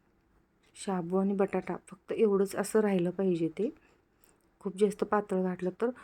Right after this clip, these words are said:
व्यवस्थित उठणार नाहीत आपल्या कुरड्या. मग हे असं अधूनमधून हलवत राहायचं, जेणेकरून ते खाली लागलं नाही गेलं पाहिजे. हे बघा, आता आपलं छान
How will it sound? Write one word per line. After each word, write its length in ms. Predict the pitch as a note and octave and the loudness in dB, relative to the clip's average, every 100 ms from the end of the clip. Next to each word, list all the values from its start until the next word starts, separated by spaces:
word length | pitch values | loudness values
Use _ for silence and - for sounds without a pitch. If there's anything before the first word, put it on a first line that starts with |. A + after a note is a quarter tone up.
| - - | -16 2
व्यवस्थित 440 | G3+ F#3+ F#3 G3+ G#3 | 4 4 4 0 2
उठणार 420 | G#3+ G#3 - F#3 | -2 -4 -6 -4
नाहीत 340 | F#3 F3+ E3 - | -2 0 -2 -4
आपल्या 260 | E3+ E3 | -4 -4
कुरड्या. 440 | E3 F#3 E3+ E3 G#3+ - _ _ _ _ _ _ _ _ _ _ _ _ _ _ _ _ _ - | -2 -2 -2 -2 -2 -10 _ _ _ _ _ _ _ _ _ _ _ _ _ _ _ _ _ -12
मग 200 | F3 E3 | -8 -6
हे 160 | D#3+ E3+ | -6 -8
असं 340 | F3 D#3+ G3 G#3+ - | -8 -4 -4 -4 -4
अधूनमधून 500 | F3+ F3+ F#3+ F#3+ G3+ | -2 0 2 2 0
हलवत 380 | G3+ F#3+ F3 F#3+ | 0 0 0 0
राहायचं, 280 | F#3+ F3+ G3 | -2 2 2
जेणेकरून 420 | F#3+ F3+ F#3+ F#3+ | 2 2 0 0
ते 120 | A3 | -2
खाली 280 | A3 G3+ G3 | 0 4 6
लागलं 340 | G#3 F3+ F3 F#3 | 6 4 2 2
नाही 220 | F3 F3+ | 2 2
गेलं 260 | F3 E3 | 2 2
पाहिजे. 460 | D#3+ F3 D#3+ D3 A3 - _ _ _ _ _ _ _ _ _ _ _ _ | 0 -2 -2 -2 -4 -6 _ _ _ _ _ _ _ _ _ _ _ _
हे 180 | F#3 F#3 | -6 -4
बघा, 140 | F3 F3 | -4 -6
आता 160 | E3+ | -6
आपलं 200 | F3+ F#3+ G3 | -8 -6 -6
छान 260 | - F#3 | -4 -4